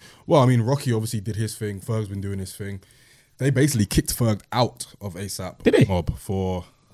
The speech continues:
Speaker 1: yeah, it was, like, a couple years ago. I think it was, like, twenty twenty, and he addressed it on a, a song on one, on his, like, album that year. Um, just basically saying, "You can't kick me out. I am A$AP," all that sort of stuff. And they, they go, di-, I mean, listen,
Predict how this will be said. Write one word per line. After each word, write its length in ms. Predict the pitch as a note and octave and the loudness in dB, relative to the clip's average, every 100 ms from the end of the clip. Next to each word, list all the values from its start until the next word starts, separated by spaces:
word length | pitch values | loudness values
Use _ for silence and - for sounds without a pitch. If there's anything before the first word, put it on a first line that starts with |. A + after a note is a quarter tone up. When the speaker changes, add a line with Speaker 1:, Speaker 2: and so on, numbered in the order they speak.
| - _ | -20 _
Speaker 1:
yeah, 260 | B2 C3 A#2 | -2 2 2
it 100 | A2 | 0
was, 140 | B2+ | 0
like, 180 | B2+ A2+ | 0 -2
a 40 | |
couple 220 | - B2+ A#2+ | -6 -2 0
years 160 | A2 | 0
ago. 80 | F#2+ | -2
I 60 | F#2 | -4
think 120 | G#2+ | -4
it 20 | |
was, 80 | F#2 | -6
like, 100 | E2 | -8
twenty 220 | - F2+ | -10 -10
twenty, 300 | F2 F#2 E2+ E2+ - - - | -8 -8 -10 -10 -18 -20 -6
and 100 | F#2 | 4
he 80 | A2 | 4
addressed 360 | F#2+ A#2 - | 4 0 0
it 100 | G2+ | -4
on 140 | E2+ F2 | -4 -4
a, 240 | E2+ D#2 | -4 -6
a 40 | |
song 320 | F2 - G#2 F2 | -4 0 0 0
on 140 | E2+ | -2
one, 180 | F2 F2 | -2 -4
on 140 | - F2+ | -6 -4
his, 280 | F2+ E2 - | -4 -4 -10
like, 140 | D#2 | -4
album 260 | F#2+ F2+ F2 | -4 -2 -4
that 120 | D#2+ | -4
year. 240 | F#2+ F2 - _ _ | -4 -4 -6 _ _
Um, 480 | - F2+ E2+ D#2+ F#2+ - _ | -8 -6 -6 -8 -12 -20 _
just 180 | G2 - | -8 -4
basically 240 | G2 - | -6 -4
saying, 300 | F2 F2 E2+ | -6 -4 -6
"You 60 | E2+ | -6
can't 200 | F#2+ F2+ | -6 -6
kick 140 | - | -6
me 100 | F2 | -6
out. 140 | E2+ F2+ | -6 -6
I 100 | F2 | -6
am 160 | F2+ F2+ | -6 -6
A$AP," 340 | F2+ - D#2+ | -8 -10 -10
all 120 | - F2+ | -10 -10
that 120 | C#2+ | -10
sort 120 | - | -12
of 60 | - | -12
stuff. 200 | F2+ - | -12 -8
And 100 | F#2 | 2
they, 240 | B2+ A#2 - _ _ - | 6 6 4 _ _ 0
they 280 | C3 C3+ | 4 4
go, 300 | G#2+ G#2 G2 | 4 2 0
di-, 200 | F#2+ - - F#2+ | 0 -6 -8 -2
I 40 | |
mean, 200 | G#2+ G#2+ | 2 4
listen, 280 | C3+ F2 | 2 -2